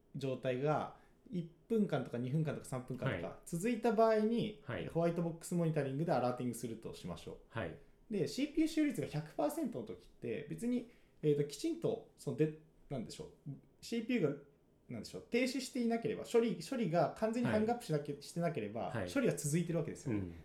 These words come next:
Speaker 1: なので、もしかするとサービスに影響がないかもしれないですけど、
Speaker 2: うん。
Speaker 1: この状態がずっと続くと、
Speaker 2: と、
Speaker 1: サービスに影響はあるかもしれないですよね。
Speaker 2: うんうんうん。
Speaker 1: 処理がどんどん遅くなってっちゃって。
Speaker 2: あー、なるほどね。
Speaker 1: みたいなことです。
Speaker 2: そういうことですね。
Speaker 1: はい。
Speaker 2: はいはい。
Speaker 1: だから、ブラックボックスモニタリングで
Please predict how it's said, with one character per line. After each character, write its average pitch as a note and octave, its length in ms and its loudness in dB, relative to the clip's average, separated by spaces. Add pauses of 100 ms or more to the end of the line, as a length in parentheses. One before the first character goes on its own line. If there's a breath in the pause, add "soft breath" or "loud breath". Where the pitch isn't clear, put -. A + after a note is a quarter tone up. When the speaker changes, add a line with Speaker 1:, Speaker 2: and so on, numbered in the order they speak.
Speaker 1:
な A3 100 2
の F3+ 80 2
で、 F3 460 2
も C#4 100 0
し - 80 -6
か E4+ 80 0
す E4+ 100 0
る A#3 100 2
と A3+ 360 6
サ C4 300 2
ー - 20 6
ビ C4 80 2
ス C4 100 -2
に A3+ 60 4
影 G#3 140 6
響 G#3+ 120 6
が D#3 80 4
な F3+ 140 6
い A3+ 60 4
か - 100 -2
も - 60 0
し - 100 0
れ G#2+ 80 -4
な G2+ 100 4
い - 0 -
で - 140 6
す - 100 -10
け - 60 -8
ど、 B2 300 0
Speaker 2:
う - 20 0
ん。 A2 220 0
Speaker 1:
こ B3 80 2
の C#4+ 100 6
状 D4 160 4
態 D4 240 4
が F#3+ 60 2
ず A3+ 200 2
っ C4+ 60 0
と C4+ 100 2
続 B3+ 280 -4
く - 100 -12
と、 - 320 0 (300)
Speaker 2:
と、 D#3 120 4
Speaker 1:
サ G#3+ 180 8
ー - 20 8
ビ F#3+ 80 4
ス F#3 100 0
に F3+ 60 4
影 F3 140 2
響 F3+ 100 4
は F#3+ 60 8
あ G#3+ 40 10
る G#3 60 4
か - 80 2
も A2+ 80 0
し G#2+ 60 -2
れ G#2 80 0
な G2 40 0
い G#2 40 2
で G2+ 60 0
す - 100 -2
よ A2+ 80 -2
ね。 A#2 100 2
Speaker 2:
う - 20 2
ん - 40 0
う - 20 0
ん - 20 0
う G2+ 40 -2
ん。 G#2 180 0
Speaker 1:
処 E3+ 80 4
理 C3+ 60 2
が B2+ 60 2
ど E3 100 6
ん - 20 8
ど B2 80 4
ん - 20 2
遅 B2+ 140 -2
く C#3 40 -2
な C#3 80 0
っ C#3 60 -6
て - 100 -10
っ - 40 -16
ち - 80 -18
ゃ - 20 -20
っ - 40 -20
て。 - 80 -20 (120)
Speaker 2:
あ A#2 160 0
ー、 - 20 0
な B2 100 4
る C3+ 80 6
ほ D3 100 6
ど D3 60 6
ね。 D#3+ 80 10
Speaker 1:
み - 60 2
た C#4+ 100 10
い B3+ 80 10
な F#3 80 8
こ C3+ 100 0
と G2+ 120 -4
で - 60 -4
す。 - 80 -8
Speaker 2:
そ G3 80 6
う F#3+ 40 8
い - 20 8
う - 20 -2
こ F3+ 100 4
と D3+ 120 4
で - 80 -2
す - 60 -10
ね。 G2 100 -4
Speaker 1:
は G2 60 -4
い。 B2+ 60 -6
Speaker 2:
は C3 100 -2
い - 20 -2
は - 680 -12
い。 - 60 -14
Speaker 1:
だ A3+ 80 -6
か A3+ 80 -2
ら、 G#3 320 4 (140)
ブ F#3+ 40 -4
ラ A#3+ 100 6
ッ - 20 -4
ク B3+ 200 -6
ボ C4 100 0
ッ - 40 -8
ク - 100 -18
ス - 80 -6
モ B3+ 120 2
ニ C4 120 2
タ B3 120 4
リ A3+ 120 0
ン G3 120 2
グ G3 100 0
で G#3+ 400 2